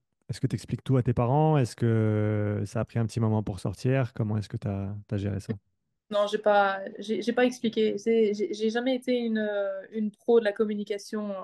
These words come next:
Speaker 2: encore plus avec mes parents. Euh, voilà, je suis, j'ai jamais été quelqu'un qui communiquait beaucoup et je pense qu'ils ont juste pas trop compris parce que j'ai voulu tout arrê-, tout arrêter très, très vite. J'ai voulu tout vendre. J'ai voulu vraiment... Il fallait,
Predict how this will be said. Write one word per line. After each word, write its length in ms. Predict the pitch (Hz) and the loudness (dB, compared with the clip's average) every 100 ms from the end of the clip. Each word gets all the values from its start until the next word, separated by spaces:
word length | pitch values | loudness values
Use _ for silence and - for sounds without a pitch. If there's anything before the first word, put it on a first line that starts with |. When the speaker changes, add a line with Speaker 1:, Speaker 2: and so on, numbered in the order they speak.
| 190 190 | -12 -10
Speaker 2:
encore 220 | - 196 | -8 -2
plus 160 | 220 220 | 0 0
avec 140 | 202 | 0
mes 100 | 196 | -2
parents. 520 | 196 190 196 202 190 | -2 2 4 4 2
Euh, 100 | 185 196 _ _ _ _ _ _ | -6 -12 _ _ _ _ _ _
voilà, 160 | 180 185 | -2 -2
je 80 | - | -4
suis, 240 | 190 185 | -4 -2
j'ai 100 | 190 | 0
jamais 160 | 196 208 | 4 4
été 140 | 208 | 4
quelqu'un 300 | 208 214 214 | 0 2 0
qui 80 | 214 | 0
communiquait 460 | - 214 214 214 220 | 4 6 6 6 2
beaucoup 560 | 208 - 233 233 226 | 2 0 4 6 6
et 380 | 196 190 185 185 _ _ _ _ _ | 4 2 -2 -6 _ _ _ _ _
je 100 | - | -4
pense 160 | 240 240 | 0 2
qu'ils 140 | 226 | 2
ont 60 | 226 | 4
juste 200 | 247 254 | 2 2
pas 100 | 247 | 0
trop 200 | 262 269 | 0 -2
compris 440 | 277 254 233 247 | -2 -6 -6 -6
parce 200 | 220 - | -6 -8
que 600 | 220 196 185 175 - 58 - - | -8 -6 -6 -6 -8 -10 -8 -2
j'ai 160 | 202 | 2
voulu 160 | 208 208 | 2 2
tout 140 | - | 2
arrê-, 240 | 220 220 - | 4 2 0
tout 180 | - | 2
arrêter 300 | 240 226 240 | 4 4 2
très, 160 | 233 233 | 0 -2
très 200 | 226 226 | -2 -2
vite. 240 | 214 240 - | -2 -6 -8
J'ai 80 | 214 | -8
voulu 400 | 202 196 202 202 | -6 -6 -6 -4
tout 160 | - 214 | 0 2
vendre. 460 | 208 208 208 208 - | 4 4 4 0 -8
J'ai 160 | - 202 | -8 -6
voulu 240 | 196 196 | -4 -4
vraiment... 480 | 196 196 202 202 202 - _ _ _ _ _ _ _ - | -4 -2 2 2 0 -6 _ _ _ _ _ _ _ -14
Il 120 | 214 | -2
fallait, 380 | 240 240 240 | 4 4 4